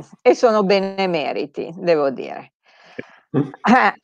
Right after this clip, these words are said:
Speaker 1: allora, a questo punto uno dice, "Bene, ho capito, mm, tutto il problema, <laughs> eh, eh", e invece no,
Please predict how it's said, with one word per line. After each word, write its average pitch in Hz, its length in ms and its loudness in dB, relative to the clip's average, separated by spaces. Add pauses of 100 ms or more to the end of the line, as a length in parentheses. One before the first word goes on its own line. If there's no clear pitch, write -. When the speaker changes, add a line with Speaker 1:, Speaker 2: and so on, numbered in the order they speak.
Speaker 1:
allora, 240 280 6
a - 40 0
questo 415 320 2
punto 330 420 6
uno 277 260 4
dice, 208 340 -4
"Bene, 233 320 0
ho 165 100 -2
capito, 285 840 0 (120)
mm, 180 680 -8
tutto 240 500 0
il 202 240 -6
problema, 185 760 2 (180)
<laughs> - 160 -16
eh, 233 260 2
eh", 196 460 0
e 349 120 4
invece 170 540 0
no, 170 380 2